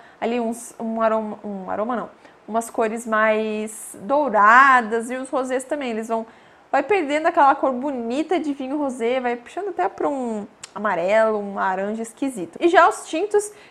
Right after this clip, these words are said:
ele vai perdendo aquele, aquele tom é, violeta, rubi bonitão,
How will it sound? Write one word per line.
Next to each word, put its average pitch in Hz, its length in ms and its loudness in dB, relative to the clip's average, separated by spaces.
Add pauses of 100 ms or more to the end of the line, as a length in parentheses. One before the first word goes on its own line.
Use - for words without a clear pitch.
ele 294 180 2
vai 285 180 4
perdendo 294 560 2
aquele, - 360 -2
aquele 247 320 -2
tom 226 360 -4 (580)
é, 190 240 -2
violeta, 208 800 4
rubi 226 400 -4
bonitão, 240 680 2